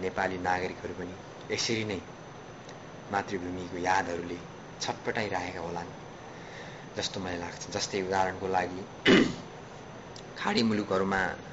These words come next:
पचास डिग्रीको मरुभूमिको रापमा काम गर्दाखेरि त्यो तिम्रो, त्यो हाम्रा दाजुभाइहरूलाई चाहिँ ती हाम्रो देशका शीतल छाँगा,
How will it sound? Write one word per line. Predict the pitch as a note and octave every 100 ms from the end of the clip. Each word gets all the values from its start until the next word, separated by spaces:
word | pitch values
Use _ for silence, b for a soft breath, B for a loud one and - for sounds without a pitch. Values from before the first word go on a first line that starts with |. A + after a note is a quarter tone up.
| -
पचास | F#2+ - A2 G#2
डिग्रीको | F#2 F#2+ F#2+ F#2+ F#2 - B B B -
मरुभूमिको | G2+ G2+ F#2 F#2+ F#2
रापमा | F2+ F#2 G2 - D#2+ - - - - - - - -
काम | G#2+ G#2 F#2+
गर्दाखेरि | F#2 F#2 F2 F2+ F2 - -
त्यो | F#2+ -
तिम्रो, | G#2+ G2+ G2 -
त्यो | G2+
हाम्रा | F#2 F#2+
दाजुभाइहरूलाई | F2+ F#2 F2+ F2+ F2 F2 F2 E2+
चाहिँ | F2 E2+ - - - B B B -
ती | G#2+
हाम्रो | F#2+ F#2
देशका | F#2 G2 G2 - F#2 E2+ - - - - - - - - - - - - - - -
शीतल | - C3+ - B2
छाँगा, | - - F#2 F#2+